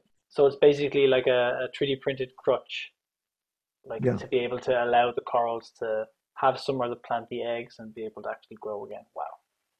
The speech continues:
Speaker 1: it's really interesting. That's super cool.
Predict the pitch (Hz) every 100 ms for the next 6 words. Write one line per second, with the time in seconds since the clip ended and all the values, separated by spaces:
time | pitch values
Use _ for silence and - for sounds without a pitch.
0 | _ _ - 107 104 - - _ _ _
1 | _ _ _ _ - - _ _ - -
2 | 175 - - 185 120